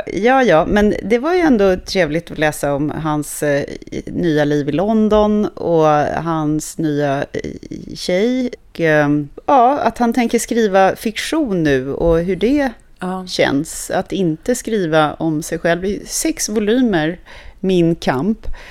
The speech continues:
Speaker 1: som han har
Speaker 2: Ja.
Speaker 1: skrivit. Jag har inte läst allihopa. Ehm,
Speaker 2: Inte
Speaker 1: jag
Speaker 2: jag
Speaker 1: tycker
Speaker 2: heller.
Speaker 1: inte att det var tillräckligt kul faktiskt, men jag vet inte. Det kanske, jag kanske borde ha, ha varit lite mer ihärdig i det där.
Speaker 2: Nej, men jag tycker man ska njutläsa. Är det någonting som,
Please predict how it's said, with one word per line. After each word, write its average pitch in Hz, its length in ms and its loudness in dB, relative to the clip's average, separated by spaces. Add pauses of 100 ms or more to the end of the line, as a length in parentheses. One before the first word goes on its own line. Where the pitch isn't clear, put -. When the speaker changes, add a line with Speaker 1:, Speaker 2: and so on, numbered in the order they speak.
(400)
Speaker 1:
som - 220 -6
han 165 140 4
har 175 120 0
Speaker 2:
Ja. 170 60 -6
Speaker 1:
skrivit. 165 380 -2
Jag 202 140 2
har 240 120 4
inte 196 360 2
läst 175 420 0
allihopa. 160 680 -2 (360)
Ehm, 160 440 0 (120)
Speaker 2:
Inte 185 200 -4
Speaker 1:
jag 160 40 0
Speaker 2:
jag 156 80 0
Speaker 1:
tycker 156 120 0
Speaker 2:
heller. 151 160 2
Speaker 1:
inte 143 60 2
att 147 60 -4
det - 80 -4
var 147 80 -2
tillräckligt 156 640 -2 (120)
kul 202 360 -2
faktiskt, - 520 -8
men 196 180 2
jag 190 240 4 (340)
vet 180 200 -6
inte. - 260 -2 (160)
Det 190 100 -4
kanske, 185 400 0 (420)
jag - 140 -8
kanske 196 220 -4
borde 180 280 2
ha, 170 280 0 (120)
ha 180 140 -4
varit 175 360 0
lite 175 180 -6
mer 175 220 0
ihärdig 185 640 -2
i 139 60 -2
det 147 100 -4
där. 143 320 -4
Speaker 2:
Nej, 311 160 0
men 311 80 0
jag 294 100 0
tycker 269 180 -4
man 214 120 -4
ska 196 120 -6
njutläsa. 156 720 -4 (120)
Är - 80 -6
det 226 80 0
någonting 202 340 -4
som, 160 320 -6